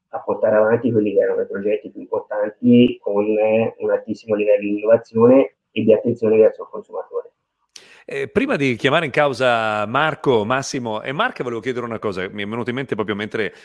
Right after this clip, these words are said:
Speaker 2: eh, Pier Giorgio ci stava parlando delle, eh, novità in arrivo, no? Quanto tempo passa di solito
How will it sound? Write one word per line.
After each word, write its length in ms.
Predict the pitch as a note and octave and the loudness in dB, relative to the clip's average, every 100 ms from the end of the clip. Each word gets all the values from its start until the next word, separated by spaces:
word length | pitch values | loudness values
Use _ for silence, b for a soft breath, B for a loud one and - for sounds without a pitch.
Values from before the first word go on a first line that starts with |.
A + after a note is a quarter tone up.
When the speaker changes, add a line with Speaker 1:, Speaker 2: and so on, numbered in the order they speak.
| b | b
Speaker 2:
eh, 80 | - | -12
Pier 140 | G2+ G#2+ | -8 -6
Giorgio 240 | B2 A2 | -6 -8
ci 60 | G2+ | -8
stava 240 | A#2+ G#2 | -6 -4
parlando 300 | G#2+ A2 A2+ | -4 -4 -6
delle, 360 | G2+ F#2+ F#2+ - b b | -6 -4 -4 -6 b b
eh, 520 | A2 G2 F#2 F2+ F2 A2 | -4 -2 0 -2 -6 -6
novità 340 | A#2 A2+ D#3 | -4 -2 -2
in 80 | C#3 | -2
arrivo, 320 | G#2+ F#2 F2 | -6 -6 -6
no? 120 | B2 | -8
Quanto 240 | - C4+ - | -8 -8 -8
tempo 260 | D4 A3 | -4 -4
passa 320 | - - - | -2 -4 -6
di 120 | F2 F#2 | -8 -6
solito 680 | - G2 F#2 F2+ G2+ F2+ | -2 0 0 -2 0 -2